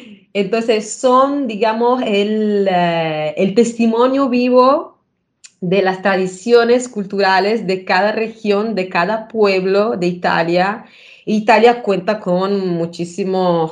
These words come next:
productos locales que son apreciados y conocidos en todo el mundo.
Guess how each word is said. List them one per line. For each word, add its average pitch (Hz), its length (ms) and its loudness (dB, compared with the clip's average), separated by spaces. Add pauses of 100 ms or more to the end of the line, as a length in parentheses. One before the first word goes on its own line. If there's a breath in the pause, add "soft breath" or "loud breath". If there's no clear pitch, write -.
(140)
productos 175 540 -2
locales 190 1040 0
que - 80 -16
son 156 180 -10
apreciados 165 1000 -2
y 170 80 -8
conocidos 170 580 -4
en 170 60 -6
todo 160 160 0
el 175 80 -2
mundo. 202 440 0